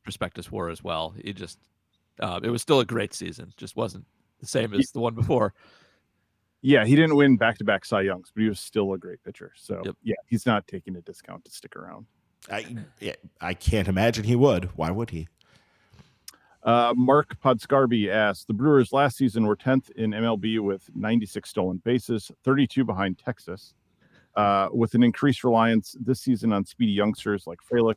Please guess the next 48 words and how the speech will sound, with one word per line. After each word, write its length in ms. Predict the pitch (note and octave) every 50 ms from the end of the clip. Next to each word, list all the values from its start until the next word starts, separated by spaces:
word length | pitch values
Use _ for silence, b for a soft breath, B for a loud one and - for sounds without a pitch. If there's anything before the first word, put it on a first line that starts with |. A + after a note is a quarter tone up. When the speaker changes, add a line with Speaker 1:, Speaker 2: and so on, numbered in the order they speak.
| -
Speaker 2:
Mitchell, 440 | - A2+ - - A2+ A2 A2 G#2 G2 - _ _ _ _ _
Wiemer, 380 | A2+ A#2+ B2 A#2+ A2+ A2 A2 G2+
Turang, 680 | - - G#2 G#2 G#2+ G#2+ G#2+ G#2+ A2 G#2+ G#2+ - -
and 140 | F#2 F#2+ F#2+
Ruiz, 600 | G2 G2 G2+ G#2+ G#2+ G2+ G2 G#2+ - - - _ _ _ _ _ _ _
who 100 | - A2
combined 400 | - A2+ G2+ G#2+ G#2+ G#2 A2 -
for 120 | - A2 G2+
a 60 | G2
whopping 400 | F2+ F#2 G2+ G#2 - - G2+ F#2+
two 200 | - - C3+ B2+
hundred 220 | A#2 A#2+ B2+ B2
and 80 | A2 G#2
one 140 | A2 A2 G#2+
stolen 340 | - - - G#2 G#2+ G2+ F#2
bases 380 | F#2 G2 G2+ - - F#2+ F2+
in 80 | F#2 F#2+
the 60 | F#2
majors 400 | F#2+ F#2+ G2 - - G2+ - - _
and 200 | A#2 A#2+ B2 A#2+
minors 400 | A2+ A2+ A#2+ B2 A#2 G#2 G2+ -
last 340 | F#2 F#2 F#2 - - - -
year, 200 | F#2+ F#2 F2+ F#2 b b b b b b b -
will 100 | A2+ G#2+
the 100 | A#2 G2
Brewers 420 | F#2 A2+ C3+ D#3 E3 D#3 B2 -
lead, 560 | A#2 A2 G2+ A2+ A#2+ A#2+ A#2+ A#2+ A#2 A#2 A2+ - _ _ -
uh, 200 | G2 F#2 F2 E2+
Major 260 | G2 A2 A2+ G2+ A2
League 180 | G#2+ G2+ F#2 -
Baseball 340 | - F#2+ G2 - - G2 F#2+
in 80 | F#2
stolen 380 | - - - F#2+ F2+ F#2 F2+ F2 -
bases 400 | F#2 F#2 - - - F#2 - -
next 260 | - - - - -
season?" 340 | - - - B2+ - A#2+ A#2 _ _ _ _ _ _ _ _ _ _ _ _ _ _ _ _ _ _ _ _ _ _ _ _ _ _ _ _ _ _ _ _
Speaker 1:
I'm 80 | - D3
gonna 100 | F#3+ G#3
go 40 | G#3
with 100 | F#3+ F3
no, 580 | D#3+ D3 C#3+ C#3 B2 G#2+ G2+ G#2 - D3 - - - -
because 220 | - B2+ A#2 A#2 A#2+
I 40 | C3+
don't 120 | D3 D3
think 140 | D3 D3 -
they'll 100 | C3+ A#2+
be 120 | A2+ A#2+
on 200 | C3 A2+ G2+ F#2